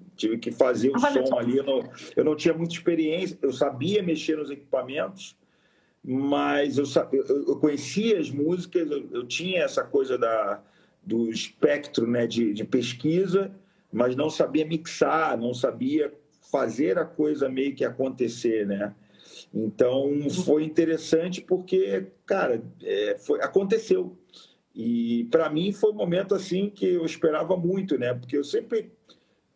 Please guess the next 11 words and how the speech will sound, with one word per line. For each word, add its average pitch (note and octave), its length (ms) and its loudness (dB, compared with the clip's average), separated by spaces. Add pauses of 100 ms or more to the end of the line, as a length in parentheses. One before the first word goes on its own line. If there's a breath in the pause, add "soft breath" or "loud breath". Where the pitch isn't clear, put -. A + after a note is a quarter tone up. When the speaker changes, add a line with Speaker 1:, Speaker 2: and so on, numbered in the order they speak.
(320)
Speaker 1:
como G3 140 4
eu G#3 40 0
te G3 140 -6
disse, C#3+ 280 0
eu C3+ 40 2
sempre G3 260 -2
tive F3+ 240 -2
conectado E3 560 2
com D#3 120 0
a C3+ 60 2
música F3 600 0